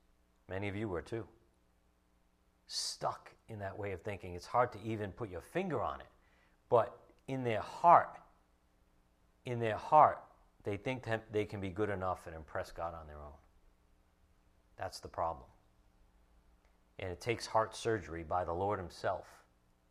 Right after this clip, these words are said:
to cut that open and to say, "You're way wrong here. You're deceived. You're buying a lie." And thus the need to understand what the Bible says about man's total depravity.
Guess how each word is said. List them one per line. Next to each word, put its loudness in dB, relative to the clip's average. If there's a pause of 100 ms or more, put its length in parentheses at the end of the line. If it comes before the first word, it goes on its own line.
(1040)
to -12
cut 0
that 6
open 0 (800)
and -12
to -10
say, -10 (540)
"You're 2 (100)
way -2
wrong -2
here. -16 (220)
You're -2
deceived. -10 (1080)
You're -6
buying 4
a -2
lie." 0 (2250)
And -8
thus 4
the -6
need -2
to -6
understand -4
what 0
the 0
Bible 8
says -2
about 2
man's -4
total -4
depravity. -2